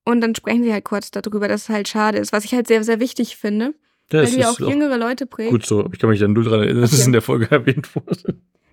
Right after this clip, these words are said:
Speaker 1: Genau, also lokale Unternehmen und kleine Unternehmen unterstützen vielleicht nicht immer die großen.
Speaker 2: Gerade kleine Buchläden.
Speaker 1: Ja.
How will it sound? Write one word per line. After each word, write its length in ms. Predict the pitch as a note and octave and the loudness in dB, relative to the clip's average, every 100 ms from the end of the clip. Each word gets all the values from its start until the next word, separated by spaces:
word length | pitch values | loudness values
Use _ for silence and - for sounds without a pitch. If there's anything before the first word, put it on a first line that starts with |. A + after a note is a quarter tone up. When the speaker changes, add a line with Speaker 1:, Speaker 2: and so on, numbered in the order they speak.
| - | -8
Speaker 1:
Genau, 440 | A3+ G#3 G3 G3 | -6 -6 -8 -10
also 220 | - A3+ A3 _ - | -4 -2 -2 _ -6
lokale 480 | B3 C4 C#4+ D4 C4 | -4 0 2 4 4
Unternehmen 420 | C4 C4+ A#3+ B3+ | 2 0 2 0
und 160 | A3 A3+ | 0 -4
kleine 260 | G#3+ A3 | -4 0
Unternehmen 380 | A3+ A#3 G#3+ G#3 | 0 0 0 -2
unterstützen 480 | G#3+ A3 - G#3 G3+ | -2 -4 -4 -6 -2
vielleicht 140 | G3+ | -4
nicht 80 | G3+ | -2
immer 120 | G#3 | -4
die 80 | G3 | -6
großen. 420 | F#3 F#3+ F#3+ G3 - | -6 -8 -6 -8 -10
Speaker 2:
Gerade 260 | - A2 A#2+ | -2 2 2
kleine 260 | - F#2+ F#2 | 2 0 0
Buchläden. 480 | F#2+ - F#2 G2 | -6 -4 -4 -4
Speaker 1:
Ja. 80 | - | -6